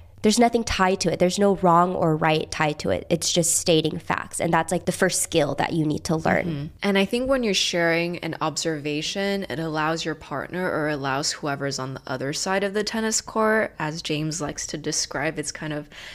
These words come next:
Speaker 2: bouncing a tennis ball back and forth. It gives them an opportunity to share their perspective as well. And it's through the sharing of perspectives where you'll realize, "Oh, interesting, maybe what I thought was wrong."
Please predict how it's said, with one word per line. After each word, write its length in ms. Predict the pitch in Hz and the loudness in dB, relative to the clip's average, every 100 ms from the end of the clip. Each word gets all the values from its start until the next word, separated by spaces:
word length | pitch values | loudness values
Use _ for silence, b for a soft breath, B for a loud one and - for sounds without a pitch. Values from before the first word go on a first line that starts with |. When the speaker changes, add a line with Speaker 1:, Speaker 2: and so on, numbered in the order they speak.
| B | B
Speaker 2:
bouncing 380 | 180 165 170 175 | -2 -2 -2 -4
a 60 | 170 | -4
tennis 340 | 170 151 165 | -4 -6 -6
ball 160 | 151 151 | -4 -4
back 240 | 139 147 | -4 -4
and 160 | 151 151 | -6 -8
forth. 420 | 139 143 190 214 B B B | -6 0 0 -2 B B B
It 200 | 185 - | -6 -2
gives 340 | 175 170 170 - - | 0 0 0 -12 -4
them 400 | 156 156 160 160 | -2 0 0 -2
an 120 | 151 - | -6 -4
opportunity 680 | 143 143 135 170 156 151 151 | -4 -4 -6 -4 -2 -2 -2
to 140 | 151 | -2
share 340 | - - 156 147 | -2 -2 -2 -6
their 300 | 143 147 147 | -2 -2 -2
perspective 600 | 147 - 151 147 147 143 | -4 -4 -4 -6 -6 -4
as 300 | 139 - - | -6 -6 -8
well. 460 | 139 147 185 220 B B B - | -4 0 2 0 B B B -4
And 140 | 165 | -2
it's 160 | 170 - | -2 -2
through 240 | 185 175 | -2 0
the 80 | 165 | 0
sharing 500 | - - 165 170 160 | 0 2 2 2 0
of 100 | 160 | -4
perspectives 800 | - 151 - 143 185 214 247 214 | -6 -6 -4 -4 -2 0 0 -2
where 160 | 170 | -2
you'll 220 | 160 156 | 0 -2
realize, 440 | 151 156 156 156 - - | -2 0 0 0 -4 -6
"Oh, 600 | - 214 214 196 175 151 B B B B | 0 4 6 6 6 2 B B B B
interesting, 880 | 185 185 185 - 165 151 139 135 156 | 0 0 0 0 2 0 0 -4 -2
maybe 320 | 160 160 165 | 2 2 4
what 240 | 160 156 156 | 2 4 2
I 80 | 147 | 0
thought 280 | 151 147 | 0 -2
was 240 | 139 135 - | -2 -4 -2
wrong." 320 | 120 73 - | -2 -2 -6